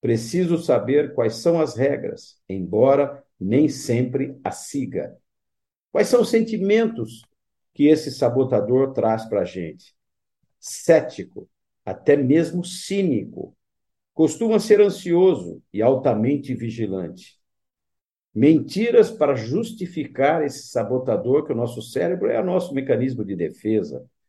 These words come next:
A vida é cheia de perigos. Se eu não ficar alerta, quem vai ficar? E o impacto que isso traz pra você e para os outros também.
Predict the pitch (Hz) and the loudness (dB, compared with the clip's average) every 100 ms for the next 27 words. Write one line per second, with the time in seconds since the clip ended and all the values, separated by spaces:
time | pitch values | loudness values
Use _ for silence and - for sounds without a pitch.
0 | _ _ _ - 85 87 139 127 117 - | _ _ _ -10 -6 0 4 4 2 2
1 | 180 185 170 170 156 151 127 - - _ | 4 6 4 -2 0 0 -2 -8 -14 _
2 | _ _ _ _ - - 113 104 143 180 | _ _ _ _ -12 2 2 6 4 4
3 | 180 165 151 139 127 113 123 - 127 131 | 0 2 4 4 2 2 0 -4 -8 -10
4 | _ _ _ - 156 208 185 131 131 127 | _ _ _ 4 6 6 2 2 2 0
5 | 110 - 90 76 - - _ _ _ _ | -8 -6 -4 -6 -8 -20 _ _ _ _
6 | _ _ - 170 202 180 139 127 131 - | _ _ 4 6 6 4 4 4 2 -4
7 | 160 - 131 139 - 165 - 107 117 117 | -6 -2 0 0 -2 -4 0 2 2 0
8 | - _ _ _ _ _ _ _ _ - | -10 _ _ _ _ _ _ _ _ 2
9 | 135 147 165 160 175 175 151 - 131 113 | 4 4 0 -2 -2 -2 -6 -2 -2 -2
10 | 98 147 170 170 107 - 113 95 95 87 | 2 4 4 0 -10 -2 -2 -2 -4 -4
11 | 82 | -8